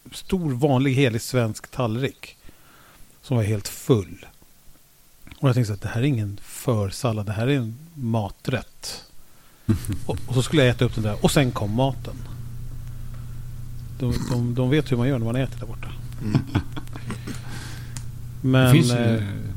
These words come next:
Speaker 1: men alltså, eh, va-, va-, varför är det pinsamt egentligen?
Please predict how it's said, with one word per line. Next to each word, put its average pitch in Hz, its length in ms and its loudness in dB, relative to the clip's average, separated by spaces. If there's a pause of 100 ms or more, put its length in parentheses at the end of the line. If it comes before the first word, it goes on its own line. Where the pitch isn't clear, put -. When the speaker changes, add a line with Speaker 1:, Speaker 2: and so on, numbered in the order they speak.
(540)
Speaker 1:
men 175 180 8
alltså, 190 200 10
eh, 170 260 2
va-, 185 100 10 (160)
va-, 170 200 8
varför 180 400 8
är 165 100 4
det 165 80 4
pinsamt 160 540 2
egentligen? 139 640 2